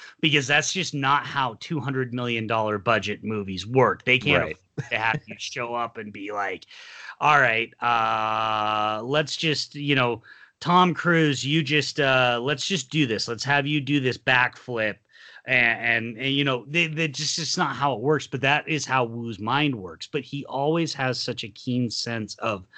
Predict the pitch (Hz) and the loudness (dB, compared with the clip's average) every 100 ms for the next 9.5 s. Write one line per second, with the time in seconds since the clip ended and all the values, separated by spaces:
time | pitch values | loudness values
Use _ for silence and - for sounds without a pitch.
0 | - - - - _ - 143 127 120 113 | -20 -20 -20 -20 _ 4 8 8 8 4
1 | 104 90 85 - 123 110 104 120 147 147 | -8 -12 -20 -8 -6 -6 -6 -2 0 0
2 | - 135 - - 107 92 - 120 120 123 | -4 -6 -6 -4 -6 -6 -12 -8 -4 0
3 | 127 131 131 120 - _ _ _ _ _ | 0 -2 -2 -4 -10 _ _ _ _ _
4 | _ 127 139 151 156 165 - 151 135 139 | _ 2 4 4 4 -2 -2 -4 0 2
5 | 139 117 120 113 110 139 139 139 127 - | 2 0 0 0 2 2 2 2 -2 -2
6 | 151 185 185 151 - 151 135 104 101 117 | 0 2 0 -4 -4 -2 -4 -6 -8 -2
7 | 120 123 120 113 95 - 110 117 117 113 | 0 2 2 0 -4 -4 -6 -2 -4 -4
8 | 110 113 110 113 - 131 127 113 101 110 | -4 -4 -2 -4 -2 -4 -2 -4 -6 -8
9 | 101 - 98 87 | -8 -8 -8 -8